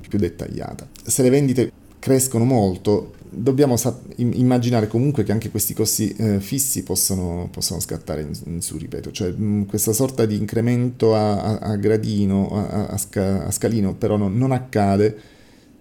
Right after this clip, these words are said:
ehm, se ci aspettiamo una crescita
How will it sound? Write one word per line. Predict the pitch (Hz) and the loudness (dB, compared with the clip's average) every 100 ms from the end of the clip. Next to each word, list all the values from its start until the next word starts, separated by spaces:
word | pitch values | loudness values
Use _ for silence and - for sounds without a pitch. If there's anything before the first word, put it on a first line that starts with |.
| - - | -20 -4
ehm, | 113 107 107 104 101 98 101 | 0 2 2 2 2 2 2
se | 104 135 123 120 123 | 0 2 2 2 2
ci | 120 | -2
aspettiamo | 101 143 139 101 113 | -2 -2 0 0 2
una | 120 | 2
crescita | 101 92 98 - 95 95 95 92 | 0 0 0 -2 -2 0 0 0